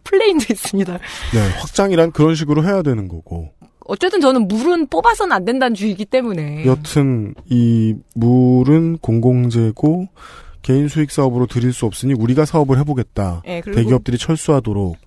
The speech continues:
Speaker 1: 네.
Speaker 2: 이건 뭐 제가 경제학의 마스터는 아닙니다만 유통이 핵심이 되는 중저가 시장에서 대기업을 이기겠다고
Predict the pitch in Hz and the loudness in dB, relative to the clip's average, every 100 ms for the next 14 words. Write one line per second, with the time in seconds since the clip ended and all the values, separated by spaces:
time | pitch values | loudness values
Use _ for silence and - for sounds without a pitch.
0 | - 165 151 143 156 - 131 165 156 113 | -14 -10 -10 -12 -14 -8 0 2 2 -2
1 | 101 113 123 120 113 107 135 147 139 - | -8 -8 -4 -4 -4 -2 0 2 0 0
2 | 135 143 160 151 127 123 - 170 160 131 | 0 2 2 2 0 -2 -4 -2 2 2
3 | 123 123 123 131 151 120 95 - - - | 0 0 2 2 0 -2 -8 -16 -20 -20
4 | - - 117 120 165 - 247 233 190 196 | -20 -16 -4 -2 -2 0 0 2 -2 -2
5 | - 233 220 185 175 156 117 117 151 170 | -4 -2 0 0 0 -2 -4 -2 -2 -2
6 | - 170 - 160 139 127 156 - 95 101 | -2 -2 0 -2 0 0 -2 -4 -4 -2
7 | 147 190 214 127 117 143 160 - 147 117 | -2 -2 -2 -4 -4 0 0 2 0 2
8 | 120 117 107 95 76 | 0 0 -2 -4 -8